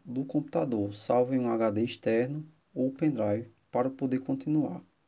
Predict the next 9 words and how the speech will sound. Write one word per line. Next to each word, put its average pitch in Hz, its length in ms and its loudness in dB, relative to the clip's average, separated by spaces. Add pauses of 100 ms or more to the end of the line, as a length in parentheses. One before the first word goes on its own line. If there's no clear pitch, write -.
(840)
pois 123 180 -4
será 127 240 6
apagado 120 460 2
todos 135 320 -2
os - 0 -
arquivos 135 320 -2
do - 60 -14
seu 131 100 -4
computador. 131 560 -2